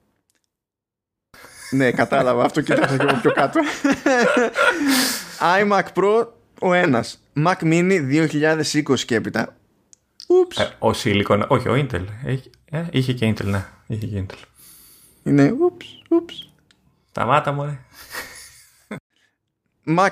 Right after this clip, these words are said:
Speaker 1: Pro του δεκαεννιά, MacBook Air του δεκαοκτώ και μετά, MacBook Pro του δεκαοκτώ και μετά.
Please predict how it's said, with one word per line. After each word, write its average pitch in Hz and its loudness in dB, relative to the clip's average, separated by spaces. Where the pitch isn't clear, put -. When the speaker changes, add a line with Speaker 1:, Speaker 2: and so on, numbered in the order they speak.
Speaker 1:
Pro 180 2
του 135 -8
δεκαεννιά, 123 0
MacBook 180 0
Air 185 2
του 277 -2
δεκαοκτώ 135 2
και 127 -4
μετά, 175 0
MacBook 165 -2
Pro 160 0
του 151 -2
δεκαοκτώ 127 0
και - -6
μετά. 107 -2